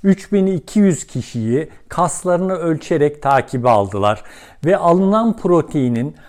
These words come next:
hayvandan veya bitkiden gelmiş olmasının kas kitlesi üzerinde hiçbir etkisi olmadığını gösterdiler.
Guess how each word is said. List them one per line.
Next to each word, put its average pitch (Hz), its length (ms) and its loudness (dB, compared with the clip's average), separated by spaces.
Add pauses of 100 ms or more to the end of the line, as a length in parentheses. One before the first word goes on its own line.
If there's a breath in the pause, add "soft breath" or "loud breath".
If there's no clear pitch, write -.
(140 loud breath)
hayvandan 180 840 0
veya 143 380 0
bitkiden 156 580 -4
gelmiş 143 460 -2
olmasının 127 760 -2 (400 loud breath)
kas - 360 -4
kitlesi 143 540 -4
üzerinde 147 760 -2 (200)
hiçbir 214 380 0
etkisi 143 540 -4
olmadığını 107 720 0
gösterdiler. 101 960 -4